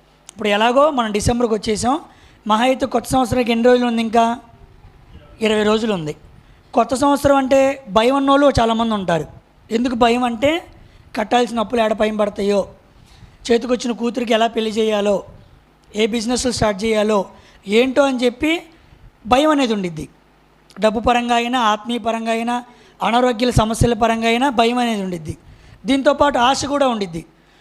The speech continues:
ఈ సంవత్సరం బాగోపోయిన వచ్చే సంవత్సరం బాగుండిద్దేమో, ఎన్నాళ్ళు జరిగిన వ్యాపారం సరిగ్గా జరగల, అనారోగ్య సమస్యలో, వేరే కారణాలు ఏయో,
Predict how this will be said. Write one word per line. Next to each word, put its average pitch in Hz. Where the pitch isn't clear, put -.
ఈ 220
సంవత్సరం 226
బాగోపోయిన 240
వచ్చే 233
సంవత్సరం 233
బాగుండిద్దేమో, 196
ఎన్నాళ్ళు 233
జరిగిన 226
వ్యాపారం 220
సరిగ్గా 214
జరగల, 190
అనారోగ్య 226
సమస్యలో, 220
వేరే 240
కారణాలు 240
ఏయో, 240